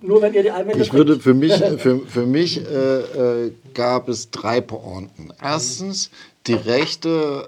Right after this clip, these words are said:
Speaker 2: äh, äh, le-, wirft sich auf einmal für die Energiewende in die Bresche. <laughs>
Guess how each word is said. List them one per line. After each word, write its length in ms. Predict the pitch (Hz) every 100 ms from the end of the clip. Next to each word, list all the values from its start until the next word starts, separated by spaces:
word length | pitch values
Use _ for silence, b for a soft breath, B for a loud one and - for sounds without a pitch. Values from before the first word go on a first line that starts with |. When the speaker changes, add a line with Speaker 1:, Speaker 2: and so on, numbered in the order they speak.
| -
Speaker 2:
äh, 1200 | 135 127 127 131 117 131 120 120 82 147 113 135 120
äh, 0 |
le-, 360 | 113 131 104
wirft 260 | 123 156 -
sich 160 | 139
auf 180 | 120 113
einmal 260 | 123 120 117
für 180 | 117 110
die 140 | 101
Energiewende 840 | 104 104 87 107 - 175 175 175
in 140 | 175 175
die 80 | 180
Bresche. 520 | - 147 160 180 - -
<laughs> 140 | 180